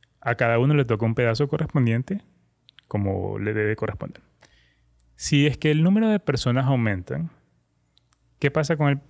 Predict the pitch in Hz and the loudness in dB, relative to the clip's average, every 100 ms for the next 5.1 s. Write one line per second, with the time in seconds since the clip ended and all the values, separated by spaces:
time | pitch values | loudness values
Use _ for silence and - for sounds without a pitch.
0 | _ - 127 135 151 143 156 151 147 151 | _ 0 0 2 0 0 -4 -4 -4 -4
1 | - - _ _ _ _ - 113 104 113 | -4 -10 _ _ _ _ -4 0 0 0
2 | 110 - - 117 95 - _ _ _ _ | -4 -10 -12 -10 -10 -12 _ _ _ _
3 | _ _ _ _ _ _ _ _ _ _ | _ _ _ _ _ _ _ _ _ _
4 | _ - 175 185 170 160 131 - 151 160 | _ 0 2 2 0 -2 -2 0 2 2